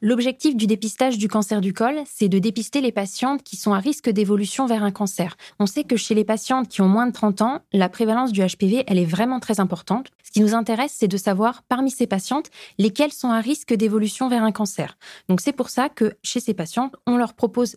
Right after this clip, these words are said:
d'abord une cytologie qui va permettre de savoir est-ce que le potentiel H P V en présence aurait entraîné des lésions sur le col qu'il faudrait surveiller. Et c'est pour ça qu'on fait la cytologie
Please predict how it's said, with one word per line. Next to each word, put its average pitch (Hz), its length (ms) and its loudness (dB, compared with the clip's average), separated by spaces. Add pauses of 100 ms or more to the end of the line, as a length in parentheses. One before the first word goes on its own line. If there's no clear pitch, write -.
d'abord 269 320 2
une 269 60 0
cytologie 202 580 0 (320)
qui 233 100 2
va 214 140 4
permettre 226 260 0
de 196 80 2
savoir 220 360 0 (140)
est-ce - 200 -2
que 311 240 0 (140)
le 247 200 4
potentiel 240 420 0
H 202 120 -2
P 214 120 2
V 220 200 2
en 190 100 0
présence 180 480 -2 (180)
aurait 220 280 2
entraîné 220 400 2
des 202 140 4
lésions 196 260 2
sur 226 200 -4
le 190 100 4
col 247 220 0 (300)
qu'il 202 120 -2
faudrait 202 260 2
surveiller. 202 500 2 (120)
Et - 40 -18
c'est 185 140 -2
pour 170 140 -6
ça 233 140 0
qu'on 220 160 0
fait 214 260 0
la 208 120 0
cytologie 196 640 -2